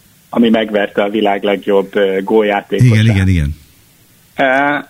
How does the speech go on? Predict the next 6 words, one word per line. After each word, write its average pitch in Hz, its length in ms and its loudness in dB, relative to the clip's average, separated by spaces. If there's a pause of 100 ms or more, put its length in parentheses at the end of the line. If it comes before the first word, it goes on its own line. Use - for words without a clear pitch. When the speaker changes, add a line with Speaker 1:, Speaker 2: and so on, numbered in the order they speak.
(200)
Speaker 1:
ez 160 180 0
ugye 175 440 4
mondhatjuk, 160 560 0
hogy 147 240 0
egy 143 220 -2
bizonyos 120 500 0